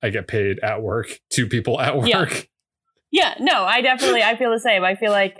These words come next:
Speaker 2: yeah, you just kind of pretend that you're working there for free. You're like, <laughs> "Oh, well, I mean, if, if you want to talk about my
Speaker 1: <laughs>
Speaker 2: salary, I mean, you know."
Speaker 1: Or if you have to be like, "Oh, wow, I wonder, you know, I would like to,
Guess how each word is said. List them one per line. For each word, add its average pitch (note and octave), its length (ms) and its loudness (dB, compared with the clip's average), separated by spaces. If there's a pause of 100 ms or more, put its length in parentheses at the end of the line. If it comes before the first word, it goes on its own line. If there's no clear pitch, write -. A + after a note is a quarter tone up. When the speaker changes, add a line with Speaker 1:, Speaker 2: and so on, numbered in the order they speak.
(100)
Speaker 2:
yeah, - 280 -2
you G#3 120 0
just G#3 200 -2
kind A3+ 160 0
of G#3+ 120 -4
pretend G#3 400 0
that G3 80 2
you're G3 160 2
working G#3 300 0
there G3 140 2
for G#3 140 -2
free. F#3+ 400 0
You're G3+ 100 0
like, G3+ 240 0
<laughs> - 40 -4
"Oh, D4+ 800 0 (520)
well, G4 380 2
I G4 100 0
mean, G#4 160 2
if, G#4 100 0 (500)
if A#4 160 -2
you G4+ 160 2
want G4 640 0
to G4+ 180 0
talk A#3+ 200 0
about G#3+ 260 0
my - 160 2
Speaker 1:
<laughs> G3+ 140 2
Speaker 2:
salary, G3 680 0
I A#3 80 0
mean, D#4+ 400 0
you G4+ 160 0
know." A#3 540 0 (320)
Speaker 1:
Or A#2+ 340 2
if G#2 160 -4
you A2+ 380 0
have G#2+ 260 -2
to G#2+ 380 0
be G#2 100 -8
like, G2+ 160 -2
"Oh, F#3+ 160 0
wow, D#3 260 -2
I G#2 120 0
wonder, C3+ 360 0
you G#2+ 160 -4
know, G#2+ 360 -2 (260)
I C#3 120 -2
would F3+ 120 -2
like C#3+ 220 -2
to, A#2 340 0